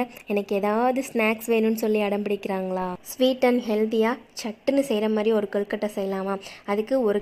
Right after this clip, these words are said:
கப் அளவு தேங்காய் எடுத்து அதை நல்லா மிக்சியில் அரைச்சிக்கோங்க, இல்லைன்னா துருவி கூட வச்சுக்கலாம். அப்புறம்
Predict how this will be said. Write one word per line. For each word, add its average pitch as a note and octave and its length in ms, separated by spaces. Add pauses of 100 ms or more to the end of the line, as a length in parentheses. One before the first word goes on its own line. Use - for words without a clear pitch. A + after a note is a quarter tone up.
கப் A3 220
அளவு A3 120 (140)
தேங்காய் A3+ 360
எடுத்து G3+ 260
அதை G#3 180
நல்லா G3 140 (100)
மிக்சியில் G#3+ 320
அரைச்சிக்கோங்க, G#3+ 500
இல்லைன்னா A#3 220 (100)
துருவி A#3+ 320
கூட A3 160
வச்சுக்கலாம். G#3+ 420 (320)
அப்புறம் A3+ 300